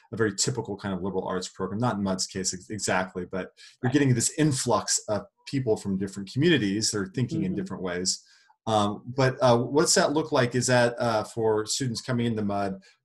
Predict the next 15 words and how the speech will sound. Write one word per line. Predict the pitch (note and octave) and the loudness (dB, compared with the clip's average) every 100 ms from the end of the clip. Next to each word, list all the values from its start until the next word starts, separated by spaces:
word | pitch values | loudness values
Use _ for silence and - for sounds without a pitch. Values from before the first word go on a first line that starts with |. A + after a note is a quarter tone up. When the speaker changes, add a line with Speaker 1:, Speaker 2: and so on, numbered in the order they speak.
| - | -6
Speaker 1:
do | |
you | C3+ C3+ | -2 2
have | B2+ C3+ | 2 2
students | - C#3 B2+ B2 - | 0 -2 -2 -2 -4
who | B2 | -6
can | - A2 | -6 -6
actually | G2+ A#2 - B2 A2 G#2 G2 F#2+ _ _ _ - | -6 -6 -4 -2 0 0 -4 -6 _ _ _ -6
major | A2+ B2 C3 E3+ F3 | 0 2 2 4 2
at | D3+ C3 B2+ | 2 0 2
your | C3+ | -2
institution | C3+ C3 C3 C#3 C3 C3+ | -2 -2 -4 -4 -4 -4
from | B2+ | -4
outside | G2+ G2+ - B2 D3 | -4 -2 -2 0 0
of | F3+ | 0
it? | G3+ | -2